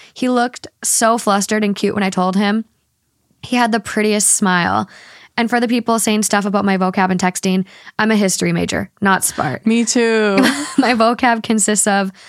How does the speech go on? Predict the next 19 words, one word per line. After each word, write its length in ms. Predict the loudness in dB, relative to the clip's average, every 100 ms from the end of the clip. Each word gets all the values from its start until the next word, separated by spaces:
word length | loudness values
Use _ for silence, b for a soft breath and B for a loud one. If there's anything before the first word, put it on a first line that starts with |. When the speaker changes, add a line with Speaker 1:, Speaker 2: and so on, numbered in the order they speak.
| B
Speaker 1:
I 100 | -4
guess, 400 | 0 0 0 0
like, 320 | 0 0 0 0
I 100 | 0
don't 80 | 2
know, 160 | 0
bruh 360 | 0 0 2 0
and 180 | 0 -2
fucking. 440 | -2 -4 -4 -6 -8 B B -2
Speaker 2:
I 100 | 0
get 160 | 0
this 160 | 0 -2
guy. 340 | -2 -2 -4 -4
Speaker 1:
Same. 400 | -4 -4 -6 -8 _ _
This 180 | -6 -4
is 100 | -4
me. 220 | -6 -10 B B B B B 0
But 80 | 0
anyways, 460 | 2 2 2 0